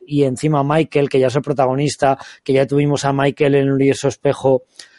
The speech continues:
eh, no sé, o sea, lo veo todo como demasiado cerrado en sí mismo. A mí me gustaría más que fuera un personaje random,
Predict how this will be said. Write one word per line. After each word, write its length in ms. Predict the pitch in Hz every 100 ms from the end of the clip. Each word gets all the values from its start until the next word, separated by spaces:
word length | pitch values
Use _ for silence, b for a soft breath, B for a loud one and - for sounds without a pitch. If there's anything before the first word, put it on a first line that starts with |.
| B B
eh, 100 | -
no 160 | 147 151
sé, 340 | - 139 123 -
o 40 |
sea, 160 | 113 135
lo 140 | 131
veo 160 | 147 170
todo 280 | 170 170 170
como 340 | 180 165 156
demasiado 560 | 147 139 127 156 156 165
cerrado 320 | 160 147 160
en 60 |
sí 180 | 156 143
mismo. 400 | 131 131 120 98 B B B
A 120 | 120
mí 120 | 135
me 80 | 170
gustaría 480 | 175 151 - - 160
más 600 | 165 196 - - - _ _ _ _ _
que 100 | 147
fuera 280 | - 147 165
un 80 | 147
personaje 560 | 151 151 156 127 113 _
random, 640 | 143 170 165 165 190 214